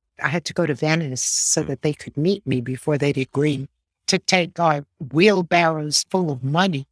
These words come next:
Speaker 2: Uh-huh.
Speaker 1: uh, to publish the book.
Speaker 2: <laughs> I didn't get, we went.
Speaker 1: And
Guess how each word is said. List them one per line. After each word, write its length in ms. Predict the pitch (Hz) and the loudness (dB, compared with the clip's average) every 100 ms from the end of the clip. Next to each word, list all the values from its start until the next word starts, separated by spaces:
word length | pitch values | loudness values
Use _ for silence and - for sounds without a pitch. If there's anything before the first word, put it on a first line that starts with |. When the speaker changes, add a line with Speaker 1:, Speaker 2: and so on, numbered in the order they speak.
| _ 113 | _ -4
Speaker 2:
Uh-huh. 320 | 101 82 85 | -2 -4 2
Speaker 1:
uh, 280 | 214 180 170 | 4 4 2
to 180 | - 185 - | 0 -2 2
publish 420 | 226 208 190 - | 2 2 -2 -2
the 120 | - | -4
book. 340 | - 220 226 165 | 0 4 4 4
Speaker 2:
<laughs> 40 | |
I 80 | 160 | 4
didn't 240 | 214 147 | 4 4
get, 180 | 120 104 | 2 2
we 140 | 101 | 0
went. 240 | 113 147 233 | 0 2 4
Speaker 1:
And 480 | 254 233 214 214 | 4 2 0 -4